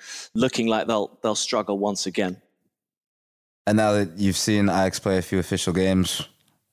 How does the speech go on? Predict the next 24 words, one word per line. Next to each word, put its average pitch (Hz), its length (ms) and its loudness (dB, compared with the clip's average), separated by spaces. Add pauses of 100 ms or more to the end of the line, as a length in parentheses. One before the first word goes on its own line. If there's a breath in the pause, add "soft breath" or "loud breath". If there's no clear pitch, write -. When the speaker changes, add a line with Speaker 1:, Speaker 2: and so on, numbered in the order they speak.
Speaker 2:
what 87 120 -2
are 90 60 2
your, 87 140 2
what 90 100 0
are 92 40 2
your 92 100 2
thoughts? - 520 -2 (1000)
Speaker 1:
I 123 180 2
want 117 260 0
how 143 180 2
they've 151 260 0
started 156 420 0
the 143 60 -2
season 147 340 0
so 151 200 0
far? 220 280 0 (680)
Speaker 2:
Yeah. 98 200 4 (680)
Speaker 1:
It's 139 220 -2
been, 196 360 0 (180)
yeah, 285 260 2
it's 170 160 0
been 180 400 0
kind 175 260 0
of, 139 240 0